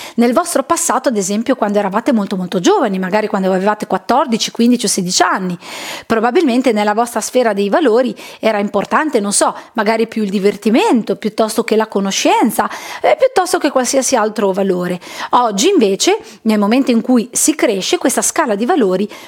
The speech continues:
prendono degli altri significati, nel momento in cui magari ti fai una famiglia o hai delle responsabilità al lavoro.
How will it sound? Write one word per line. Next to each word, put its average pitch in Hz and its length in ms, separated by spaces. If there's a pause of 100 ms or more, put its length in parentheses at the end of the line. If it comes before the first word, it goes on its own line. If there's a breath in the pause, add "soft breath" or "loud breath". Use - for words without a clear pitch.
prendono 254 380
degli 190 200
altri 208 240
significati, 202 800
nel 180 100
momento 190 320
in 190 60
cui 208 140
magari 208 320
ti 202 120
fai 202 180
una 196 140
famiglia 196 640
o 196 80
hai 208 120
delle 196 180
responsabilità 202 760
al 190 100
lavoro. 196 480